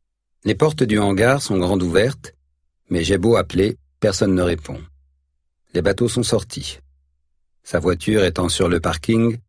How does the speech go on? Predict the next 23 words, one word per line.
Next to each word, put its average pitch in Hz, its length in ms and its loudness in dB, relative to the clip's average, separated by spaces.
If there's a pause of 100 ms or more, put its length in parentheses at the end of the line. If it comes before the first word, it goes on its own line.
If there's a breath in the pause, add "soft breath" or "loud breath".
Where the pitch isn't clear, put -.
(480)
Alexandre 98 680 0
Lepreux 90 540 -2
doit 87 300 0
ramer 92 380 2
avec 82 220 -4
ses 80 280 -6
équipiers, 85 560 -6 (580)
quelque 87 260 -2
part 85 220 -6
sur 82 160 -4
la 82 140 -2
rivière. 76 500 -6 (1160)
Je - 140 -4
déambule 110 520 0
sur 107 180 0
le 95 120 0
quai 98 160 -2
désert. 82 580 -2 (680)
La 90 80 0
lumière 107 420 0
crue - 220 -2
du 110 120 -2
projecteur 117 760 0